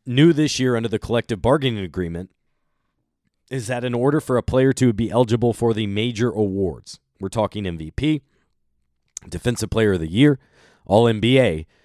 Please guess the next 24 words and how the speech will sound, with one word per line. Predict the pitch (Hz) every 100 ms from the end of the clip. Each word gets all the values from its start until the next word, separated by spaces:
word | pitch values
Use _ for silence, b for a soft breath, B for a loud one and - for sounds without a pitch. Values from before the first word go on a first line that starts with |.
| _ -
a |
player | - 120 123
must | 107 107 120 -
play | - 113 107
in |
at | 104 -
least | 113 135 131
sixty-five | - 127 - 131 - 113 104 87
games. | 101 82 82
Now, | 110
if | 120 -
two | - 233 240
of | 127
those, | 104 87 95 - - _ _ _ _ _ _ _ -
it | 131 -
counts | 135 127 123 120
if | 117
a | 120
player | - 120 113
plays | - 117 113 107 - - - - -
at | 120
least | 123 113 -
fifteen | 120 - - 104 101
minutes. | 107 139 - _ -